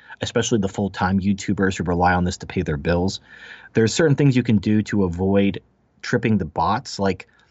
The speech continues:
if you wanna talk about, let's say, you know, a college, um, the college rape epidemic or lack thereof, you can't use the word rape in your, in your video,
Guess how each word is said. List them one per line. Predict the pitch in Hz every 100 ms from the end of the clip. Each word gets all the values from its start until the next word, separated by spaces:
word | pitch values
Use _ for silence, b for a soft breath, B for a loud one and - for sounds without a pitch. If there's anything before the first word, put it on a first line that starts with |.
| b b
if | 107
you | 127
wanna | 131
talk | 113 - 117 120
about, | 104 104 113
let's | 107 -
say, | 107 95
you | 90 98
know, | 92
a | 101
college, | 98 113 104 101 90 - _ -
um, | 85 80 73 67
the | -
college | - 101 87
rape | - 95 95
epidemic | 92 95 92 87 85
or | 90
lack | 90 87 -
thereof, | 82 90 87 80 - B B B B -
you | 120 120
can't | 147 131
use | 120
the | 113
word | 101 92
rape | 85 92 71 - - 98
in | 95
your, | 90 85 82 80 98 - _ _ _ -
in | 90
your | 85
video, | 98 80 - -